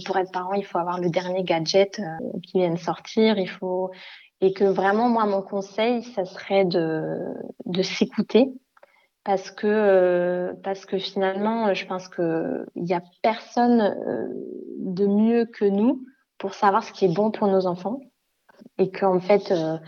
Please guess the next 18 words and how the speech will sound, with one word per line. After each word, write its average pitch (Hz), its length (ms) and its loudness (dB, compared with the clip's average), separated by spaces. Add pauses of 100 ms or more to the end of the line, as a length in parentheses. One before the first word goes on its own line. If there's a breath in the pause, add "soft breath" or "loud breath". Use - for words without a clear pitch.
(260 loud breath)
un 196 160 -2
enfant, 202 380 2
au-, 175 260 2
surtout - 420 -4
au 220 60 4
départ, 208 380 2
il 175 140 -4
a 147 80 -10
surtout 202 320 -4
besoin 180 280 2
de 170 100 0
nous 254 160 2 (600)
et, 175 280 0
et 185 60 4
que 190 160 -4
le 185 120 6
reste, 190 440 2
euh, 160 260 -2